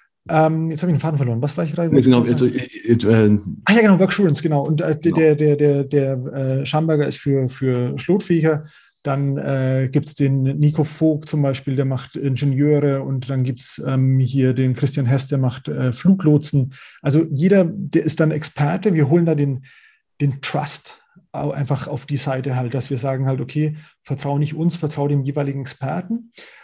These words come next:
Speaker 1: Und da war uns immer wichtig halt, dass dann der Kunde, der sich da informiert, also es geht an die Klugscheißer, unter uns gesagt, es geht an die Klugscheißer, die Seite,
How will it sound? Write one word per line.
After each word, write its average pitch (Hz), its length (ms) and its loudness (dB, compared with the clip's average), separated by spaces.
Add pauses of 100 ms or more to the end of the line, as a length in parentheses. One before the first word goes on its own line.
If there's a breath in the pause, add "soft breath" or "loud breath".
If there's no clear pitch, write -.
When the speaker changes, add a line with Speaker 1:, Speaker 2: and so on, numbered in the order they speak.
(240 loud breath)
Speaker 1:
Und 151 300 0
da 147 140 0
war 175 80 0
uns 160 120 -4
immer 160 200 -2
wichtig 165 280 -4
halt, 143 140 -4
dass 131 140 -6
dann 135 260 -4
der 135 140 -4
Kunde, 185 320 0
der 151 100 0
sich 117 120 -6
da 143 100 -8
informiert, 139 480 -2
also 123 120 -6
es 120 120 -8
geht 131 280 -6
an 123 120 -6
die 117 100 -6
Klugscheißer, 113 720 -10
unter 131 180 -8
uns 139 160 -6
gesagt, 131 340 -6
es 113 100 -16
geht 127 120 -8
an 127 100 -4
die 113 60 -6
Klugscheißer, 139 480 -8
die 127 100 -6
Seite, 123 360 -6